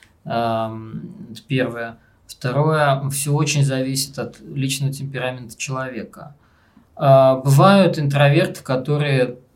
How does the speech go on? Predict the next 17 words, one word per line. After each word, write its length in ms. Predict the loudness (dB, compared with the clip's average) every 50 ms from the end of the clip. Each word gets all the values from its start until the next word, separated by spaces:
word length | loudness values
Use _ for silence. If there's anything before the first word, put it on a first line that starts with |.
| _ -10
совершенно 420 | -6 -4 -2 2 6 6 6 8
нормально 500 | 8 6 4 4 0 -2 -2 -4 -4 -8
смотрятся 540 | -10 -12 -12 -12 -14 -14 -14 -12 -12 -12 -14
в 40 | -10
камере, 460 | -6 -4 -4 -4 -4 -8 -12 -14 -16 -18 _
там, 240 | -20 -18 -18 -16 -16
да, 220 | -14 -14 -14 -14 -16
и, 680 | -16 -16 -16 -16 -16 -18 -20 -20 -20 -20 -20 -20 -20
э, 800 | -20 -20 -18 -18 -18 -18 -18 -18 -18 -18 -18 -18 -20 -20 -20 -20 -20 _ _ _ _ _ _ _ _ _ _ -16
готовы 480 | -10 -8 -6 -6 -4 -4 -4 -4 -4 -4
рассказывать, 540 | -4 -6 -2 0 2 2 2 0 -4 -6
потому 180 | -10 -8 -8 -6
что 140 | -2 0 0
в 40 | 0
жизни 340 | 0 -2 -2 -2 -4 -4 -6
вот 240 | -10 -12 -14 -14 -12
там 200 | -10 -10 -10